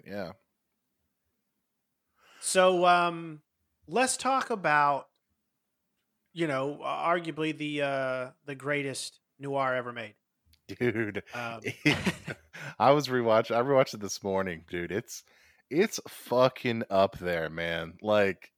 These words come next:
Speaker 1: it is, <laughs> it is, it is way up there on the best noir ever list. Like, it is, god damn. I mean, this is, like,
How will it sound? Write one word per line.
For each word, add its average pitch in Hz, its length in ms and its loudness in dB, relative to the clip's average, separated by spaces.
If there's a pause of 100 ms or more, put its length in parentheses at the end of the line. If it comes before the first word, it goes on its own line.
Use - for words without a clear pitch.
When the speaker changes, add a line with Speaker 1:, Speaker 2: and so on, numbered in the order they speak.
Speaker 1:
it 180 220 0
is, 135 520 -4 (300)
<laughs> - 280 -10 (1040)
it 175 220 0
is, 135 220 2 (100)
it 156 140 -2
is 120 160 -2 (480)
way 107 880 2
up 95 320 -4
there 82 320 -2
on 92 220 -2
the 90 80 -8
best 95 400 -4
noir 87 320 -2
ever 82 280 -8
list. 80 500 -14
Like, 92 480 -2
it 117 180 -6
is, 101 580 -6 (600)
god 92 440 -2
damn. 95 280 -4
I 107 40 -2
mean, 120 220 -4
this 208 240 -2
is, 202 160 -6
like, 98 400 -2